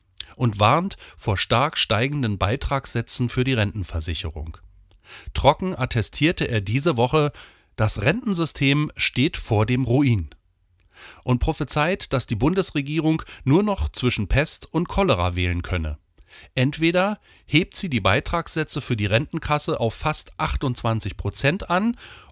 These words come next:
oder der Bundeszuschuss muss weiter wachsen. Er würde dann künftig nicht mehr nur ein Drittel des gesamten Haushaltes ausmachen, sondern fast die Hälfte.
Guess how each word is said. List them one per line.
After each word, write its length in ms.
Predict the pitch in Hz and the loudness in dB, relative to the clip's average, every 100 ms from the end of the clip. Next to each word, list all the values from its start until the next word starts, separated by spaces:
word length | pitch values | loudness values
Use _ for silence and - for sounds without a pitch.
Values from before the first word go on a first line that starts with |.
| - | -2
oder 440 | 120 160 214 262 262 - - | 2 4 4 0 -4 -12 -2
der 100 | 110 | 0
Bundeszuschuss 1000 | 98 175 214 - - 185 - 185 - - | 2 2 0 -4 -4 -2 2 0 0 -4
muss 360 | 113 139 - 101 | 2 2 0 -2
weiter 360 | 98 98 139 | 0 0 -2
wachsen. 460 | 110 - - - 71 - - - - - - - - - | -2 -4 -6 -8 -12 -18 -20 -20 -20 -20 -20 -18 -16 -2
Er 160 | 120 | 0
würde 220 | 131 180 147 | 2 2 2
dann 180 | 113 | 2
künftig 480 | 110 175 - 151 - | 2 0 2 -2 0
nicht 280 | 160 196 - | -2 -2 -2
mehr 140 | 143 | 2
nur 280 | 123 120 110 | 4 4 2
ein 160 | 104 101 | 0 -2
Drittel 540 | 98 156 - 131 80 78 | 0 0 2 0 0 -4
des 180 | 110 - | -6 -4
gesamten 520 | 113 101 107 - 101 | -2 2 2 2 0
Haushaltes 560 | 107 139 139 135 135 131 | 0 0 0 0 0 -4
ausmachen, 580 | 120 151 151 143 160 160 - - | 0 0 2 0 0 -4 -6 -12
sondern 540 | 98 107 123 147 151 156 | -2 2 2 2 0 -4
fast 640 | - 95 90 - - - | -4 -4 -2 -4 -8 -4
die 120 | 143 | 0
Hälfte. 460 | 107 92 - 76 | 0 -2 -4 -10